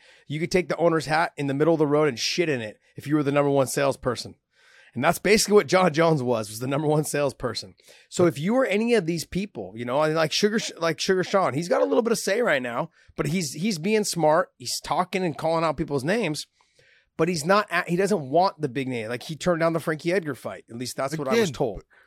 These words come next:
Speaker 2: again, look
Speaker 1: Smart.
Speaker 2: at what, look at the contract that he came
Speaker 1: Yeah.
Speaker 2: in on. He came in on the Dana White Contender Series. Those guys aren't making a lot of money. All right. And,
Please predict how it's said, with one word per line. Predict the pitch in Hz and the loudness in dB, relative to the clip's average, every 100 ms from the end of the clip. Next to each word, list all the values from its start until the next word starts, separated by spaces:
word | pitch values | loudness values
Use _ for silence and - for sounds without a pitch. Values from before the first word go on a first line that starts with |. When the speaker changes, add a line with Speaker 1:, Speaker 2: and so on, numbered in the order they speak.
| - | -16
Speaker 2:
again, | 160 - 214 180 | -8 0 0 2
look | 214 | 4
Speaker 1:
Smart. | 220 226 | 8 8
Speaker 2:
at | 190 | 6
what, | 190 147 | 2 0
look | 165 220 247 | 0 2 2
at | 240 | -2
the | 220 | -4
contract | - - 190 180 190 165 - | -4 0 0 2 0 0 0
that | 151 | -4
he | 170 | -4
came | 147 175 165 160 | -4 0 2 2
Speaker 1:
Yeah. | 170 | 2
Speaker 2:
in | |
on. | 147 98 80 - _ _ - | 2 2 -2 -14 _ _ -12
He | |
came | 180 - 214 214 | -10 -2 0 2
in | 208 202 | 0 0
on | 190 | -2
the | 180 | -4
Dana | 147 175 185 185 | -2 0 0 -2
White | 156 131 151 160 | -6 -2 -2 -2
Contender | - 151 - 160 151 131 | -8 -10 -2 0 0 -6
Series. | - - 104 78 _ _ _ _ _ _ - | -6 -2 -2 -4 _ _ _ _ _ _ -2
Those | 190 196 | 0 2
guys | 220 220 | 2 4
aren't | 220 214 190 | 4 2 0
making | 202 240 214 196 185 | 0 0 0 0 0
a | 180 | -4
lot | 180 185 185 | -4 -4 -2
of | 170 | -2
money. | 180 208 190 101 82 _ _ _ _ _ - | 0 0 0 -6 -10 _ _ _ _ _ -4
All | 151 | 0
right. | 180 208 170 | 0 0 -2
And, | 165 | -6